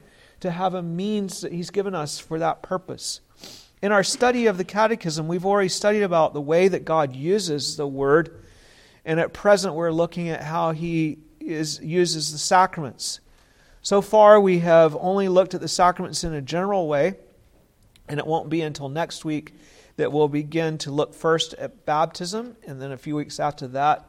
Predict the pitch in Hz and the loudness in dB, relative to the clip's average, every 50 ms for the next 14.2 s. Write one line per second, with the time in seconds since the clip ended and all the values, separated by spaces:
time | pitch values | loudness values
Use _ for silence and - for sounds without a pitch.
0 | _ - - - - 151 - - - 139 - - 147 - - 139 143 - - - | _ -14 -14 -12 -10 -10 -10 -8 -10 -10 -10 -10 -12 -10 -10 -10 -10 -8 -8 -10
1 | 135 - 139 135 127 135 135 127 127 - - - - - - - 156 147 143 - | -10 -10 -10 -10 -8 -6 -6 -6 -6 -8 -10 -10 -8 -8 -4 -2 -2 -2 -2 -4
2 | 123 110 101 _ _ _ _ - _ _ _ _ - - _ _ - - _ - | -8 -8 -10 _ _ _ _ -20 _ _ _ _ -20 -20 _ _ -20 -16 _ 0
3 | 175 165 - 196 220 240 233 - - - 220 208 196 190 180 165 - 233 233 - | 2 6 8 8 8 8 6 2 -4 -2 2 4 4 4 4 4 2 2 2 0
4 | - 180 165 156 175 160 - 160 175 180 185 185 170 165 160 180 185 196 175 139 | -4 -2 0 0 0 -2 -2 -4 -4 0 0 0 0 0 2 2 2 2 2 0
5 | 143 180 180 196 208 202 196 - - 180 165 - - - 180 175 165 160 - - | -2 -2 0 0 0 -2 -2 2 4 4 4 2 -2 -8 -4 0 0 0 0 0
6 | 170 - - 156 147 143 - - 147 160 196 - - - - - - _ - - | -4 -6 -2 -2 -2 -2 -2 -6 -8 -8 -8 -10 -10 -12 -14 -14 -16 _ -20 -20
7 | _ _ - - - - 160 165 175 165 165 - 180 185 196 202 175 - - - | _ _ -20 -20 -14 -8 -4 -2 0 0 0 0 0 0 0 0 0 -2 -2 -2
8 | 196 190 190 175 - 156 147 - - - 202 - 190 156 139 - - - - 147 | 0 0 0 0 -4 -8 -8 -6 -8 -8 -8 -6 -6 -6 -6 -8 -10 -4 -2 -2
9 | 139 131 - - - 165 180 175 - _ _ _ _ _ _ - - - - - | -2 -2 -4 -8 -10 -10 -12 -14 -20 _ _ _ _ _ _ -20 -20 -20 -20 -20
10 | - - - - - - - _ - 147 139 - - 185 175 175 - 170 160 165 | -20 -20 -20 -20 -20 -20 -20 _ -14 -10 -6 2 4 4 4 4 2 -2 0 0
11 | 165 160 156 147 - - 190 185 147 135 170 170 - - - _ - - - - | 0 0 0 -2 -4 -2 -2 0 0 0 -2 -4 -10 -20 -20 _ -20 -20 -20 -20
12 | - _ - _ _ _ _ - 147 143 143 143 143 143 139 135 127 120 - _ | -20 _ -20 _ _ _ _ -14 -14 -12 -10 -6 -4 -4 -4 -4 -6 -8 -14 _
13 | _ - _ _ _ _ _ _ _ _ _ _ - 156 165 160 165 165 156 147 | _ -20 _ _ _ _ _ _ _ _ _ _ -8 -6 -2 0 2 4 4 4
14 | 143 127 - | 2 2 -2